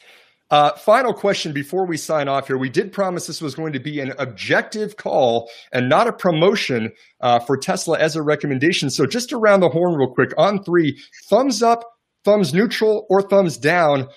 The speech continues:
on do you think Tesla will outperform the S and P during the next one year? Again, will Tesla's stock today at four, four hundred twenty-five dollars a share outperform the S and P one, two, three?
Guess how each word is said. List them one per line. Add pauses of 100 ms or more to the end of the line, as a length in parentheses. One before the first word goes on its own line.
(140)
on
do
you
think (300)
Tesla
will
outperform
the
S
and
P (300)
during
the
next
one
year? (840)
Again,
will
Tesla's
stock
today
at
four,
four
hundred
twenty-five
dollars
a
share (200)
outperform
the
S
and
P
one,
two,
three?